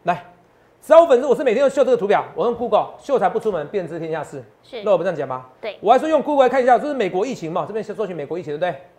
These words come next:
Speaker 2: 嗯。
Speaker 1: 我说美国疫情啊，每天增加四万人，我还告诉你哦，这是假日才有的哦。
Speaker 2: 对。
Speaker 1: 平常多少？十几万、十八万、十七万，看到？
Speaker 2: 对。
Speaker 1: 还有二十五万的，我跟你讲，我大胆预测啦，明天你就看到礼拜一的一个数据资料，礼拜一数据资料二十万以上。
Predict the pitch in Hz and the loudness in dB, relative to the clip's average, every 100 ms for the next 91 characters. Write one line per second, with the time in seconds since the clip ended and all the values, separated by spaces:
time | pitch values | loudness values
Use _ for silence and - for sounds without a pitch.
0 | 254 247 185 - 233 277 262 220 214 233 | -16 -14 -14 -8 0 2 0 -2 -2 -2
1 | 196 180 233 220 233 233 214 160 165 190 | -2 -4 -2 0 -2 0 -2 0 -2 0
2 | 214 190 147 143 220 190 220 208 165 170 | -2 -2 -6 -6 -8 -2 0 0 -2 -2
3 | 139 131 - - - 202 220 202 196 143 | -4 -6 -8 -20 -16 -8 -4 0 0 -2
4 | - 202 175 180 156 - - 202 - 214 | -6 -10 -2 0 -2 -10 -18 -10 0 4
5 | 220 220 175 185 - 208 185 208 180 - | 6 4 2 -8 -2 -2 0 0 0 -4
6 | - 202 - _ _ _ - 220 - 262 | -16 -16 -16 _ _ _ -4 -2 2 0
7 | - 196 175 208 156 139 165 226 180 143 | 0 -6 0 0 0 -8 -2 0 0 -4
8 | - _ _ 165 170 233 175 185 180 180 | -14 _ _ -4 0 2 0 -4 -6 -6
9 | 135 120 - _ _ _ - 196 233 240 | -6 -8 -20 _ _ _ -8 -4 0 0
10 | 202 208 208 180 160 151 - - 185 - | 0 -2 -2 -4 -6 -16 -2 0 0 -4
11 | - 196 175 165 160 180 160 151 156 147 | -12 -12 -8 -8 -8 -10 -12 -8 -4 -4
12 | 127 - _ 170 170 - 202 190 185 170 | -4 -14 _ -14 -4 -2 -2 -4 -10 -6
13 | 170 - 180 160 - 127 135 | -6 -6 -8 -4 -6 -6 -10